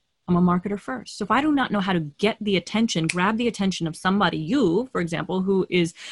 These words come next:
has a problem that you may be unaware of, how will I expect to help you with that problem that you don't even know exists, that you may not know exists, or maybe it exists, but you don't even know that I can help you 'cause you don't know anything about me?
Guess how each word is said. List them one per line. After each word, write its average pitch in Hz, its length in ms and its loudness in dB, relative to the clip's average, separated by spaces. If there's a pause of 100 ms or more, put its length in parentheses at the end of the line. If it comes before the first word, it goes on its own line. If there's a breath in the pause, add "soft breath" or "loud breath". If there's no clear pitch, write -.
(200 loud breath)
has 262 320 4
a 247 80 6
problem 180 460 6
that 233 100 6
you 226 120 6
may 196 200 8
be 262 160 6
unaware 254 460 6
of, 185 320 4 (300 loud breath)
how 269 260 4
will 339 140 6
I 269 80 6
expect 233 360 -2
to 247 80 0
help 185 260 2
you 330 140 8
with 302 120 2
that 185 200 4
problem 160 380 2
that 156 180 -2
you 175 60 0
don't 160 180 0
even 160 220 0
know 156 140 -2
exists, 208 680 -4
that 170 160 -12
you 247 80 -6
may - 160 -6
not - 220 -6
know - 140 -4
exists, - 500 -8
or - 80 -4
maybe 254 300 -2
it 208 60 0
exists, 180 380 -2
but 202 180 -4
you 214 60 -2
don't 240 160 0
even 240 180 -2
know 226 140 0
that 233 100 0
I 220 120 0
can 233 100 -6
help 254 300 -2
you - 260 -6 (560 soft breath)
'cause 214 100 -2
you 214 80 0
don't 220 200 0
know 233 160 4
anything 262 320 0
about 147 280 -8
me? 185 280 -12